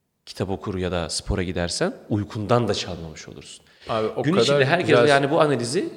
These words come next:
Speaker 1: dökmek zorunda. Aslında bu yeni telefonlar bile hangi programda ne kadar vakit geçirdiğini söylüyor ya, muhteşem bir şey yani.
Speaker 2: Abi o kadar güzel iki örnek verdin ki gerçekten hani daha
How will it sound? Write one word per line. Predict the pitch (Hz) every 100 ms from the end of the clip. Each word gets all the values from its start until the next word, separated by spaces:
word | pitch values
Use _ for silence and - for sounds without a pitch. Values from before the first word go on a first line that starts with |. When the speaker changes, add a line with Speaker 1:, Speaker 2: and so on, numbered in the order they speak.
| - - _ _ -
Speaker 1:
dökmek | 117 - 90
zorunda. | 95
Aslında | - 170
bu | 143
yeni | 143 160
telefonlar | 165 160 160 170 185
bile | 165
hangi | 143 143 151
programda | - 139 139
ne | 135
kadar | 135 135
vakit | 123 131
geçirdiğini | 131 135 135
söylüyor | 127 156 190
ya, |
muhteşem | 113 120 - 143 - 147
bir | 101
şey | - 85
yani. | 73 -
Speaker 2:
Abi | - 117 117 -
o | 117 -
kadar | 131 143 156
güzel | 135 117 117 117 117
iki | - 120
örnek | 110 110 104
verdin | 107 107 151 170
ki | 113 113 -
gerçekten | 107 107 113 - 139
hani | 123 104 104 98
daha | 98 107 104 -